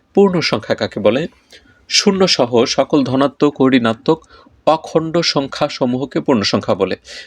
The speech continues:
যখন পূর্ণ সংখ্যার কথা বলা হবে, সেখানে ধনাত্মক সংখ্যা থাকবে, শূন্য থাকবে, আবার ঋণাত্মক সংখ্যাও থাকবে, কিন্তু কোনো দশমিক থাকবে না, অখণ্ড সংখ্যা হতে হবে।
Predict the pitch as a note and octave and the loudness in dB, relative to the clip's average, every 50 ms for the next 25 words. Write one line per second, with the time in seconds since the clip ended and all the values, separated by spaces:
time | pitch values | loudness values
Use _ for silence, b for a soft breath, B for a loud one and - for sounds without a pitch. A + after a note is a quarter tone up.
0 | B B A#2 - D3 C#3 - F3 F3+ F3 D#3+ - E3+ D#3+ D3 C#3 - - B2+ B2 | B B -2 0 0 0 0 -2 -4 -2 0 2 2 2 2 0 -4 -4 -4 -4
1 | - C#3+ - D3+ C#3 - D3+ B2+ C3+ C3 B2 A#2 G#2+ G2+ F#2 G2+ G#2+ - - B2 | -6 -4 -2 0 0 2 2 2 2 2 2 0 0 0 -2 -2 -2 -4 -6 -8
2 | C#3 C#3 C#3 D3 C#3+ B B B B B B - B2 A2+ A2+ G#2+ G#2 - - A2+ | -6 -4 -4 -4 -4 B B B B B B -2 -2 0 0 -2 -2 -2 -4 -4
3 | - - C#3 B2+ B2+ C#3 - D3 C3+ C3 - D#3 D#3+ - _ _ _ _ _ _ | -4 -4 -6 -6 -6 -6 -4 -4 -4 0 0 0 0 -2 _ _ _ _ _ _
4 | _ _ _ _ _ _ _ _ _ _ _ _ _ _ - - - - D3 B2+ | _ _ _ _ _ _ _ _ _ _ _ _ _ _ -8 -2 2 2 4 4
5 | B2 A#2+ - A#2 G#2 G#2 - D3+ E3+ - _ b b b b b - A#2+ A#2 D3 | 2 0 0 -2 -4 0 0 0 0 -2 _ b b b b b 0 2 2 2
6 | C3+ D#3 D#3 C#3 C3 B2 - - A2+ - - - A2 - - - B2 C3 - B2 | 2 0 0 0 0 0 0 -2 -2 -2 -2 -6 -6 -4 -2 -2 -2 0 0 -4
7 | G#2 F#2 F#2 G2+ G2+ - C3+ C3+ D3 - - F#3+ F#3+ - C3+ C3 D#3+ G3 G#3+ B | -4 -2 -2 -2 -2 0 -2 -2 -2 -2 -2 -2 0 0 0 2 2 0 0 B
8 | B B B B B B A#2 C#3+ D3 - - E3+ D3+ D3 - - - B2 G#2+ F#2 | B B B B B B 0 0 0 0 -2 -2 -2 -2 -2 -2 -4 -4 -2 0
9 | G#2 G2 G#2+ - - D3+ D3+ - - E3 E3 D#3 D3+ D#3 C#3+ - C3 A#2 - - | 0 -2 0 0 0 0 0 0 -2 -2 -2 0 -2 -2 -2 -2 -4 -4 -4 -4
10 | A2+ G#2 G#2+ - G#2 G2+ G2+ F#2 F#2 | -4 -2 -2 -2 -2 0 0 2 0